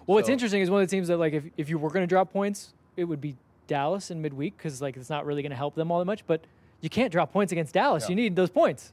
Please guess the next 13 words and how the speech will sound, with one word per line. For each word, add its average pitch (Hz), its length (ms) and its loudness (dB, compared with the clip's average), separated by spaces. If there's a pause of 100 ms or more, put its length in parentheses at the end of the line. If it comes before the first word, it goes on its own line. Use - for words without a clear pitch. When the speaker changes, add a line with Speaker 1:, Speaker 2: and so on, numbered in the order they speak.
(140)
Speaker 2:
Dallas, 135 320 2
Colorado, 123 380 2
Minnesota 113 460 -2
are 98 60 -2
the 92 100 -6
road 87 220 -6
games. 67 240 -16
Speaker 1:
Yes. - 320 -16 (1300)
Speaker 2:
These 165 240 -2
first - 460 -2
two 139 360 0
are 123 200 0
just - 640 -6